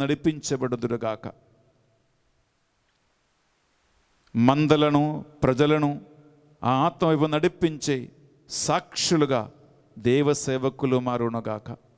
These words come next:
ఉత్థానమగుదమును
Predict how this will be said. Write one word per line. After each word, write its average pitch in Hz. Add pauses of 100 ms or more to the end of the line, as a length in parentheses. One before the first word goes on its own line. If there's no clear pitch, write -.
(2250)
ఉత్థానమగుదమును 139